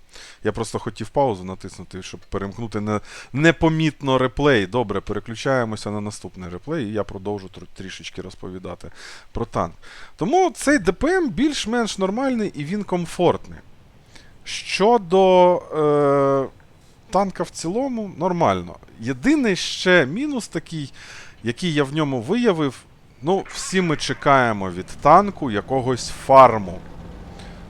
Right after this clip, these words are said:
Тим більше це колекційна машина. Так, це не преміумний танк, це колекційна тачка, але все ж ми очікуємо від нього якогось фарму. То от, м'яко кажучи, маючи преміум аккаунт,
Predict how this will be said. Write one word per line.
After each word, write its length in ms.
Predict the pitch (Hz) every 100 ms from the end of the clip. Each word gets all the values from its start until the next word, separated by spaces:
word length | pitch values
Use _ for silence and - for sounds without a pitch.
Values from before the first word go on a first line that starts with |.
| - - -
Тим 140 | 107
більше 320 | 110 117 -
це 180 | 101 98
колекційна 680 | - 92 95 - 240 262 196
машина. 460 | 170 - 175 135
Так, 260 | 104 117 -
це 160 | - 95
не 100 | 87
преміумний 640 | 139 190 202 175 151 147
танк, 280 | 143 135 120 -
це 120 | -
колекційна 560 | - 92 - 208 208 165
тачка, 400 | - 151 - 104
але 200 | 120 180 - - -
все 220 | - 180 208
ж 180 | -
ми 280 | 131 160 156 - - -
очікуємо 920 | - 113 - 208 - 175 165 151 147 123
від 240 | 104 117
нього 320 | 120 156 139
якогось 500 | 117 107 147 135 123
фарму. 460 | - 151 113 90 87 -
То 280 | 170 165 110
от, 140 | 139 - - - - - - - -
м'яко 320 | 113 151 - 113
кажучи, 600 | 220 233 196 - 151 131 - - -
маючи 420 | 123 147 127 - 113
преміум 560 | - 156 135 123 113
аккаунт, 720 | 120 165 175 185 151 120 -